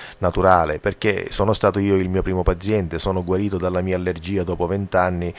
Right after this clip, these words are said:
dopo aver provato di tutto ciò che mi era stato insegnato all'università con le cure tradizionali, e sono riuscito a guarire mediante la medicina naturale, una corretta alimentazione e tutto. Poi nel, cioè anche, anche questo c'è scritto nel libro.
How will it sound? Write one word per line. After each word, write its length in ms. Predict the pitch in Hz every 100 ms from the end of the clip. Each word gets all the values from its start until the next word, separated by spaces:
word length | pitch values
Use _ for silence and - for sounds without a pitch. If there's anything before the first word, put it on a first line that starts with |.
| - -
dopo 160 | - 92
aver 300 | 92 98 95
provato 540 | - 101 104 104 101
di 120 | 92 92
tutto 600 | 117 117 - 92 87 - - -
ciò 220 | 104 104
che 160 | 101
mi 100 | 92
era 140 | 98 95
stato 220 | 104 95
insegnato 420 | 92 98 98 95
all'università 680 | 92 92 98 - 90 101 95
con 160 | 95
le 120 | 92 92
cure 240 | 110 101
tradizionali, 760 | 90 92 90 - 120 98 95 101 - - - - -
e 100 | 139
sono 220 | 127 101
riuscito 320 | 117 - 101
a 40 | 110
guarire 540 | 113 101 98 101 - - -
mediante 680 | 117 107 101 95 92 104 110
la 160 | 101
medicina 480 | 98 95 95 107 95
naturale, 600 | 92 92 92 95 110 98
una 520 | 90 92 92 90 90 90
corretta 380 | 95 95 95 92
alimentazione 920 | 87 87 87 - 113 110 95 87 90
e 340 | 87 87 - - _
tutto. 480 | 110 - 95 98 - _
Poi 160 | - 92
nel, 360 | 90 87 90 -
cioè 140 | 98
anche, 340 | 104 101 101 101
anche 280 | 107 113 110
questo 320 | 120 - 92
c'è 200 | 101 95
scritto 340 | - 98 90
nel 140 | 90 85
libro. 380 | 85 80 82